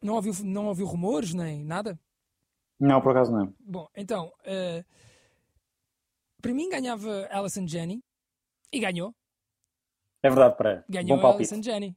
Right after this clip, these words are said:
Speaker 1: Está a ver, Sousa?
Speaker 2: É verdade. Entretanto, eu vi o I, Tonya e, de facto, eh, é bastante bom.
Speaker 1: Impecável,
Speaker 2: E,
Speaker 1: não é?
Speaker 2: di-, aliás, di-, diria que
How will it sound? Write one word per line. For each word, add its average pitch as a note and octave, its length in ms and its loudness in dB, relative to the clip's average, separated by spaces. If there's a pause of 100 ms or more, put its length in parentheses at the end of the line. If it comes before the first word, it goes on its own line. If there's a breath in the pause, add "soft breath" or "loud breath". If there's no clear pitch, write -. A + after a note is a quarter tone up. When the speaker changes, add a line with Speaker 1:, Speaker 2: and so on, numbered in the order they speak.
(140)
Speaker 1:
Está E3 140 -10
a D#3+ 40 -6
ver, F3 180 -4
Sousa? D3 340 -8 (720)
Speaker 2:
É G#2+ 80 -10
verdade. A#2 340 4
Entretanto, C3 400 6
eu C3+ 100 10
vi C3 220 6
o B2 300 8
I, A#2 80 8
Tonya B2 460 0
e, A#2 60 -6
de - 100 -12
facto, G2+ 1040 -4 (880 soft breath)
eh, C#3 60 -6
é - 20 -6
bastante G2+ 280 -8
bom. G2 120 -18 (180)
Speaker 1:
Impecável, E3 400 4
Speaker 2:
E, D3 40 6
Speaker 1:
não C#3 120 2
é? D3 40 4
Speaker 2:
di-, D3 120 -4
aliás, B2+ 280 4
di-, C#3+ 240 0
diria C3+ 480 2
que C3+ 680 -2